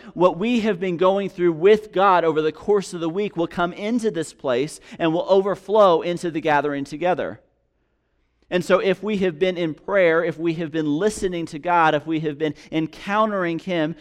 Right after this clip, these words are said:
through the week, then we come together ready to worship. We come with a sense of expectancy. And then third, we need to invite others to join us.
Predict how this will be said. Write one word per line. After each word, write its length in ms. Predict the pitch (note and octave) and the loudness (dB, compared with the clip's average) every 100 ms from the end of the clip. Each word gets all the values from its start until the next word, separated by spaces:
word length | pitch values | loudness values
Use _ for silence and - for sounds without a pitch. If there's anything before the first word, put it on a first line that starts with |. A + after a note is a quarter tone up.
| - - | -16 -4
through 160 | F3+ | -2
the 100 | D#3+ | 0
week, 240 | D3 E3+ E3+ | 0 -2 -2
then 120 | D#3+ | -4
we 100 | D#3 | -4
come 440 | D#3+ - G3 G3 | -6 -6 -2 -2
together 680 | G3 F3+ C3+ A#2+ A#2+ B2+ C3+ - _ | -4 -6 -2 0 0 -2 -4 -12 _
ready 720 | B2+ B2 E3 E3+ D3+ B2 C3 C#3+ _ _ _ _ | -12 0 4 4 2 -2 -6 -10 _ _ _ _
to 120 | C#3+ | -10
worship. 480 | C3 D#3+ D#3 A#2+ C#3 | -4 -4 -4 -8 -6
We 120 | C#3 | -10
come 240 | D3+ D3+ | -6 -6
with 120 | D3 C3 | -6 -8
a 40 | |
sense 300 | - D3 C3+ | -8 -8 -8
of 100 | B2 | -8
expectancy. 880 | B2+ - E3 F3 G2 - - D#2+ - _ _ _ _ _ _ C#3 | -10 -10 -10 -10 -14 -20 -18 -18 -18 _ _ _ _ _ _ -6
And 80 | |
then 120 | C#3+ C#3 | -4 -4
third, 360 | E3 E3+ B2+ | 0 0 0
we 100 | B2+ | -2
need 160 | C#3 B2+ | -6 -6
to 100 | A2+ | -6
invite 360 | A#2+ A#2+ C3 | -6 -6 -6
others 320 | G2+ A2+ A2 - | -8 -10 -10 -12
to 100 | A#2 | -14
join 320 | A#2 B2+ A2+ | -10 -10 -10
us. 480 | A#1 - - - | -14 -18 -20 -20